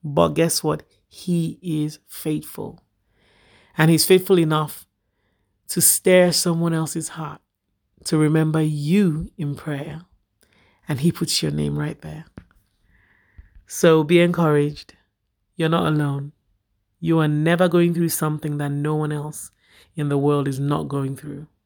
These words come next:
Okay? So take care. And, um, yeah, stay encouraged. Don't give up. Don't give up hope. Don't give up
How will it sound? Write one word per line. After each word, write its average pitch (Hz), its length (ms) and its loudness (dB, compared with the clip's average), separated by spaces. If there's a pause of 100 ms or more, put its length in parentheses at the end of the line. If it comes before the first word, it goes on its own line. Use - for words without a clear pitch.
(140)
Okay? 208 440 -10 (600)
So 165 180 -2
take 254 260 4
care. 226 360 2 (1000)
And, 160 420 -2
um, 160 340 0
yeah, 226 360 0 (120)
stay 214 520 4
encouraged. 202 640 0
Don't 196 240 0
give 220 200 0
up. 190 300 0
Don't 175 180 -2
give 196 160 -4
up 196 140 0
hope. 180 440 -4 (800)
Don't 170 200 2
give 170 200 2
up 160 300 0